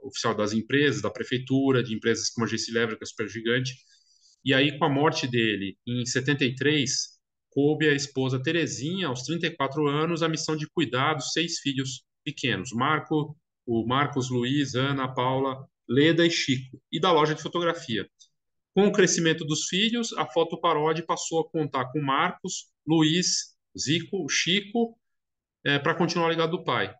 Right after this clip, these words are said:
E, atualmente, Marcos e Chico seguem na área.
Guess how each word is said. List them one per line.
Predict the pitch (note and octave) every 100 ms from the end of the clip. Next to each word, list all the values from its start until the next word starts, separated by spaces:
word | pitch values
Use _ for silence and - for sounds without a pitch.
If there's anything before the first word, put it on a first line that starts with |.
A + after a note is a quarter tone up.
| _
E, | - F3+
atualmente, | F#3+ G#3+ F3+ D#3 F3+ F3
Marcos | F3+ D#3 E3+ E3+ E3+
e | E3
Chico | - - D#3 D3+ D#3
seguem | - D3 C#3+ D3
na | C#3+
área. | C3 A2+ F#2+ F2+